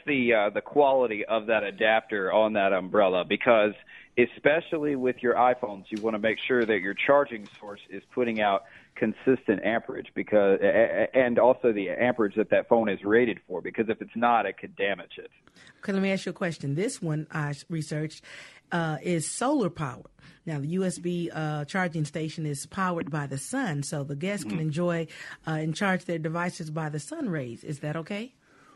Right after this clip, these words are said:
Speaker 1: Well, see, it, but that's like, that's the collection, the way, the way that it, uh, c-, way that it collects that power. When it distributes it to the device, that's where the concern is. Because if that port is not putting out the proper amount of,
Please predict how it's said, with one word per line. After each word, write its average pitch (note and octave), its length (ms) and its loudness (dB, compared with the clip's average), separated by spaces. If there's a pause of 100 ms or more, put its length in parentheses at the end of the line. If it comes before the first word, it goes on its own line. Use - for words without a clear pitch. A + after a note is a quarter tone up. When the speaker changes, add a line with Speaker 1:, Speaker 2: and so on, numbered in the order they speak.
(280)
Speaker 1:
Well, D#3 320 8
see, D#3 300 -6
it, A#2+ 360 -4 (140)
but C#3 120 -8
that's E3+ 220 4 (100)
like, C3 340 0 (160)
that's C#3+ 180 2 (100)
the A#2+ 160 0 (140)
collection, C#3+ 840 2
the A#2+ 80 6
way, A#2+ 220 6
the A#2 120 -2
way B2+ 160 4
that B2 120 2
it, A2 200 2 (200)
uh, G2 260 4 (480)
c-, E2 120 -4
way B2 260 6
that A2 160 2
it F#2+ 200 -4
collects - 420 0
that - 200 2
power. C3 460 4 (300)
When C#3 220 10
it B2+ 80 2
distributes E3+ 560 2
it A#2 200 0
to C3+ 100 4
the A2+ 160 0
device, G2+ 400 2 (120)
that's C3+ 280 4
where C3 180 2
the G#2 80 -4
concern G#2+ 580 -4
is. E2 200 -6 (340)
Because B2+ 360 6
if B2 160 -2
that A2+ 260 4
port E3 340 4
is A2+ 180 -4
not A#2 360 0
putting B2+ 280 2
out A#2+ 220 4
the G#2 60 -4
proper B2 460 2
amount G#2+ 420 2
of, F#2+ 120 2